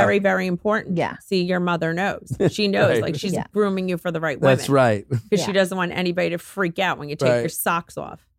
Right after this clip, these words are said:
Speaker 3: And you see this hammer toe.
Speaker 1: No.
Speaker 2: Yeah, not a good
Speaker 1: Horrors.
Speaker 2: situation. <laughs> But personal hygiene should be the bare minimum of life to me. But it seems now that, like, we've all got really lazy and, like, people are like, "Well, he's clean.
Speaker 3: <coughs>
Speaker 2: He smells good." Like, that,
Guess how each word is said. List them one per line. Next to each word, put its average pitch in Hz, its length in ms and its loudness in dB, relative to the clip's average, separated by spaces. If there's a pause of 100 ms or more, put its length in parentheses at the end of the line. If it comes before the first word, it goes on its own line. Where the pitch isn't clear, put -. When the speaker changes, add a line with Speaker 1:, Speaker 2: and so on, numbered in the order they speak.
Speaker 3:
And 123 100 0
you 113 60 0
see 117 400 0 (220)
this 117 200 -6
hammer 123 380 2
toe. 110 360 -2 (280)
Speaker 1:
No. 208 140 4
Speaker 2:
Yeah, 202 200 2 (120)
not 185 300 2
a 170 40 0
good 165 180 -4
Speaker 1:
Horrors. 175 500 0
Speaker 2:
situation. 254 360 0
<laughs> - 40 -2
But 277 100 2
personal 330 380 4
hygiene 208 340 4
should - 220 -2
be 208 100 0
the 185 120 2
bare 175 220 4
minimum 151 380 0
of - 180 -8
life - 360 -8
to - 120 -8
me. 147 200 -4
But 175 180 -4
it - 180 -4
seems 208 440 2
now 185 240 4
that, - 220 0
like, 170 280 0
we've 175 180 0
all 180 120 4
got 156 240 -2
really 170 240 2
lazy 196 480 2
and, 147 120 0
like, - 160 -2
people 160 280 -2
are 156 80 2
like, 147 160 0 (100)
"Well, 294 160 2
he's 359 200 -2
clean. 190 560 0
Speaker 3:
<coughs> - 100 6 (720)
Speaker 2:
He - 160 -6
smells 170 580 0
good." 196 300 0
Like, 220 160 -2
that, 330 200 -2